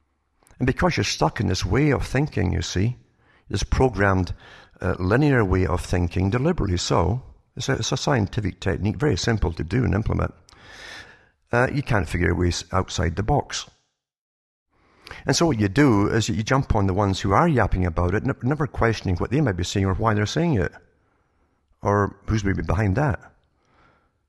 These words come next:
The whole idea, uh, that I go on about is make you, try and get you to think for yourselves and ask the right questions for yourselves. That's what's important.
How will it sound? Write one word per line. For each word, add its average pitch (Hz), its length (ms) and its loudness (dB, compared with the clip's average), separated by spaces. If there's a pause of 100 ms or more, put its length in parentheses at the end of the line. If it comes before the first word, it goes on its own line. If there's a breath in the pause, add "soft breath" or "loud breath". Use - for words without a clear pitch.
(920)
The 139 100 2
whole 170 120 4
idea, 113 420 4
uh, 95 300 2
that 92 120 2
I 113 100 6
go 127 120 0
on 92 60 4
about 85 280 2
is - 140 -4
make 151 160 0
you, 95 140 2 (720 loud breath)
try - 120 2
and 117 80 -2
get - 100 0
you 104 60 -2
to 107 120 -2
think - 320 -2
for 101 100 -2
yourselves 143 680 0 (1000 soft breath)
and 131 100 2
ask 123 200 6
the 110 80 2
right 117 180 4
questions 135 460 0
for - 120 -2
yourselves. 104 760 0 (2500)
That's - 200 0
what's - 140 -4
important. 98 760 0